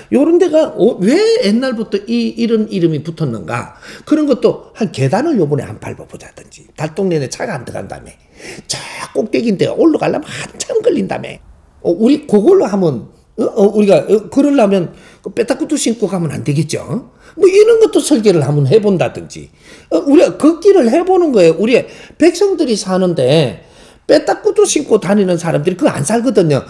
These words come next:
그럼 빼타꾸도 좀 벗고 그거 가야 돼요. 어, 어, 어, 그렇게. 그러면 시골에서 서울을 올라 그러면 서울을 좀 이렇게 점검을 하고, 어, 그렇게 해가 서울을 다 사와야 돼.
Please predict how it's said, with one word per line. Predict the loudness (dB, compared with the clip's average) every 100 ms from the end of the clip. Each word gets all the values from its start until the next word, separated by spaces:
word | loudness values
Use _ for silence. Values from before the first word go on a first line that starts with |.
| -16 -6
그럼 | -4
빼타꾸도 | -4 -6 -8 -8 -8
좀 | -10 -6
벗고 | -4 -2 -4 -4
그거 | -8
가야 | -12 -20
돼요. | _ _ _ _ _ _ _ _ _ _ _ _ _ _ _ _ _ _ _ -10
어, | -10 -10 _ _ _ -10
어, | 0
어, | 0
그렇게. | 2 2 0 -6 -10 -20 _
그러면 | 0 2 2
시골에서 | 0 0 2 4 2 0 -2
서울을 | -4 0 2 4 2 2 -2
올라 | -2 -2
그러면 | -4 -6 -8
서울을 | -8 0 2 4 2 0
좀 | -4 -4
이렇게 | -6 -6 -4 -4 -6 -20 -14
점검을 | -8 -4 -4 -6 -4
하고, | -4 -2 -4 -6 -18 -20 _
어, | 0 0
그렇게 | 2 2 2
해가 | 0 -4
서울을 | -2 0 0 -4
다 | -8
사와야 | -18 -18 -20 -20
돼. | _